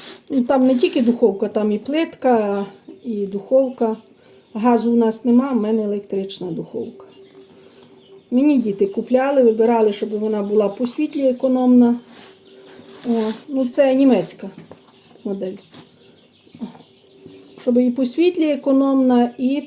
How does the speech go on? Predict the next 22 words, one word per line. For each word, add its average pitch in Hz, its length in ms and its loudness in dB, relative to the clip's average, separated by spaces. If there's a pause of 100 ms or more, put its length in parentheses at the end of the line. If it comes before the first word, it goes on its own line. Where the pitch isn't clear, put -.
по 247 440 4 (2250)
тому, 170 300 -6 (280)
як 175 280 -14
сказати, 185 760 -8 (840)
і 262 120 -2
по 247 320 2
характеристиках 247 920 0
добре. 208 340 0
Ну, 285 100 -2
вони 226 260 0
там 202 260 -4
лучше 180 240 -6
знають. 185 380 -6
Я 262 100 2
в 247 100 -4
тому 214 220 -2
не 220 120 -2
тямлю. 294 440 0 (1200)
Мені 240 280 4
діти 240 320 0
вибрали, 226 460 0
привезли. 220 600 -2